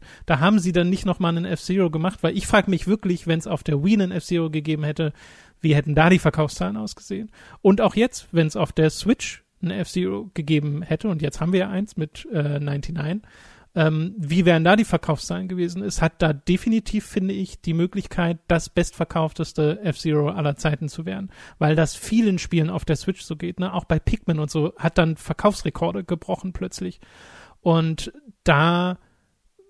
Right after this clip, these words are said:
glaube ich, dass Nintendo einfach unterschätzt, was diese Reihe theoretisch noch reißen kann. Und so wie ich das gesehen hab, war ninety-nine ein sehr beliebtes Spiel, als es rauskam, weil jeder hat die Nase gerümpft, als es angekündigt wurde, mich eingeschlossen, weil das einfach ein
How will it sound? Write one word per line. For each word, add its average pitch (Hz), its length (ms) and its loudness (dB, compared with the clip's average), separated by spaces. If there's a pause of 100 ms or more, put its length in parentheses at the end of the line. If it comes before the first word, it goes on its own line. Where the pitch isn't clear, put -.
(120)
glaube 160 480 6
ich, 208 360 -2
dass 165 240 0
Nintendo 170 580 0
einfach 165 380 -2
unterschätzt, - 840 -4
was - 380 -4
diese 156 300 -2
Reihe 151 260 2
theoretisch 147 540 -2
noch 151 180 -6
reißen 156 380 -2
kann. 185 300 -8 (280)
Und 165 160 -4
so 156 180 0
wie 160 100 0
ich - 40 -4
das - 240 -4
gesehen 147 400 2
hab, 214 220 0
war 160 60 0
ninety-nine 147 880 -2 (540)
ein 135 200 -2
sehr 147 260 4
beliebtes 170 400 0
Spiel, 190 200 2
als 165 120 -2
es - 140 -6
rauskam, 175 480 -2
weil 160 100 2
jeder 156 320 4
hat 196 120 2
die 185 80 2
Nase 151 340 0
gerümpft, 208 480 -2
als 170 160 -4
es 151 100 -6
angekündigt 175 640 -4
wurde, 214 180 -2
mich 175 280 2
eingeschlossen, 190 580 0
weil 147 80 2
das 151 220 -2
einfach - 480 -2
ein 160 280 -2